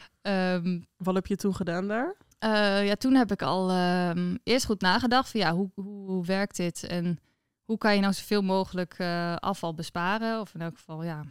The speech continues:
Speaker 1: daar iets mee doen?" En toen dacht ik als, ehm, toen kwam ik eigenlijk tot de, tot het besluit van, "Ja, als ik iets wil veranderen in deze wereld, moet ik eigenlijk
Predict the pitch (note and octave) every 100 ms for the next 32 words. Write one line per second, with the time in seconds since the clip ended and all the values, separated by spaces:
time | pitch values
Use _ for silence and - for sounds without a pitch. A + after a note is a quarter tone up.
0 | - - E3 E3+ F3 E3 D#3+ F3 B3+ -
1 | _ _ _ _ _ _ _ - G#3 G3
2 | A3+ G#3+ E3 - F3+ - E3+ F3 - -
3 | E3 D#3+ D#3+ D#3+ E3+ F3 F3 B3 B3+ B3
4 | G#3+ G#3 - G#3 G#3 G3+ G3 F#3 - G3+
5 | F#3+ - F#3+ G3+ G#3+ F3+ F3 G3 - G#3+
6 | G#3 F#3 E3+ F#3 A3+ A#3+ A3+ A3+ A3 G#3
7 | A3 A3+ G#3+ G#3 F#3+ E3 F#3 - F#3 -